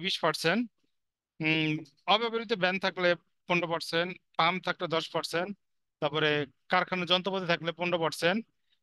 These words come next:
আহ, এরপর দেখেন সারণী উল্লেখিত নয় এমন কোন সম্পত্তি যদি থাকে,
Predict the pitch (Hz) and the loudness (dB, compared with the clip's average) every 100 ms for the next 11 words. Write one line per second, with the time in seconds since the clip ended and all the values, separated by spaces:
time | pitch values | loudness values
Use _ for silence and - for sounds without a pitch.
0 | _ _ - 143 143 147 - 165 175 170 | _ _ -2 2 2 0 -2 0 2 2
1 | 160 175 - 180 196 220 226 151 110 _ | 0 -4 -2 0 2 2 2 2 -2 _
2 | _ - _ _ _ _ _ _ _ _ | _ -20 _ _ _ _ _ _ _ _
3 | - 214 240 208 226 226 175 156 120 - | 2 6 6 6 2 2 4 2 0 -8
4 | - 170 214 262 254 220 196 196 214 240 | -4 -2 0 -2 -4 -4 -2 -2 -2 -6
5 | 226 - 165 220 - - _ 139 165 190 | -8 -2 -2 -2 -14 -20 _ -10 -6 -4
6 | - 170 - | -2 -2 0